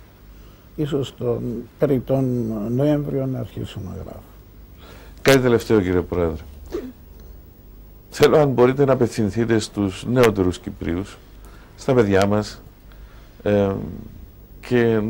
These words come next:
Speaker 2: να τους πείτε κατά πόσον θα πρέπει ή δεν θα πρέπει να είναι αισιόδοξοι για το μέλλον.
Speaker 1: Πιστεύω ότι τα παιδιά μας πρέπει να είναι αισιόδοξα για το μέλλον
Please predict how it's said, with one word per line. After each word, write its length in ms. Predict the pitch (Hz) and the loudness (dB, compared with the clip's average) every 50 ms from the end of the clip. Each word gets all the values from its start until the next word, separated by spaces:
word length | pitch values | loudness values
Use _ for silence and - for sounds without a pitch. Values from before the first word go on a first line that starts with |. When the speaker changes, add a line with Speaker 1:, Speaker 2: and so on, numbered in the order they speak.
| 117 117 | -4 0
Speaker 2:
να 200 | 113 117 113 107 | 0 2 0 0
τους 360 | 104 - 110 110 107 - - | 0 0 0 0 0 -2 -8
πείτε 240 | - - 156 156 160 | -4 -4 -2 -2 0
κατά 220 | 147 139 127 123 | 0 2 2 2
πόσον 360 | 123 139 131 123 - 131 127 113 | 0 0 -2 -2 -2 -4 -6 -2
θα 180 | - 113 - | 0 0 0
πρέπει 440 | - - - 147 143 147 147 131 127 | 4 4 4 4 4 4 2 2 4
ή 80 | 127 123 | 4 6
δεν 220 | 123 147 143 131 | 6 4 4 4
θα 160 | - - 92 | 0 0 -2
πρέπει 300 | - - 92 104 117 127 | 0 2 0 0 0 0
να 100 | 117 107 | 0 0
είναι 340 | 110 123 131 131 131 123 - - - - - - - - - | 0 0 0 0 -2 -2 -2 -6 -14 -20 -20 -20 -20 -20 -2
αισιόδοξοι 600 | - 117 117 - - 113 123 139 147 143 - - | 0 0 0 2 4 4 4 4 4 2 0 0
για 120 | 131 120 107 | 0 0 2
το 120 | 98 98 | 2 0
μέλλον. 320 | 90 82 80 78 78 73 - - - - - - - - - - - - - - - - - - - - - - - - - | -2 -2 -4 -6 -8 -12 -16 -20 -20 -20 -20 -20 -20 -20 -20 -20 -20 -20 -20 -20 -20 -20 -20 -20 -20 -20 -20 -20 -20 -6 -6
Speaker 1:
Πιστεύω 380 | 160 - - 196 196 196 202 | -6 2 6 6 8 8 8
ότι 140 | 196 196 254 | 6 6 4
τα 80 | 262 220 | 0 2
παιδιά 340 | 208 208 160 147 165 175 | 2 2 4 4 4 6
μας 160 | 175 175 170 - | 6 6 4 2
πρέπει 280 | - 175 151 202 175 | 2 0 0 2 2
να 160 | 151 143 143 | 0 0 0
είναι 180 | 151 147 147 151 | 0 2 2 2
αισιόδοξα 680 | 156 143 - - - 147 147 147 139 131 120 - - 101 | 2 0 0 0 2 4 4 4 2 0 -2 -4 -8 -6
για 140 | 98 101 95 | -6 -8 -8
το 120 | - 90 | -10 -10
μέλλον 460 | 90 98 98 101 101 101 123 160 180 | -8 -8 -8 -8 -6 -6 -4 -4 -6